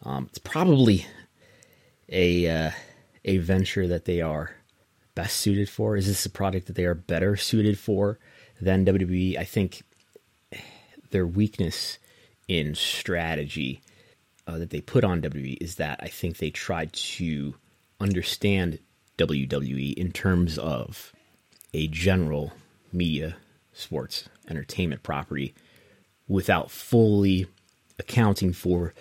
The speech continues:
the ways in which pro wrestling is a really peculiar medium. Uh, I think George and Michelle, they did a lot to up the professional perception of W W E. They allowed the investment community to see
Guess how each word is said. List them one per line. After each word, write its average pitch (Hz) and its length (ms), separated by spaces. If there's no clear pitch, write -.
the 95 100
ways 92 380
in 82 160
which - 340
pro - 180
wrestling 85 540
is 92 140
a 87 100
really 87 280
peculiar 85 800
medium. 78 400
Uh, - 120
I - 80
think - 300
George 101 260
and 92 60
Michelle, 90 260
they 87 100
did 87 140
a 87 60
lot 82 280
to 76 240
up - 140
the 110 100
professional 92 760
perception 123 640
of 117 160
W 123 220
W - 20
E. 135 240
They 92 160
allowed 90 400
the 92 140
investment 98 440
community 95 520
to - 120
see 82 440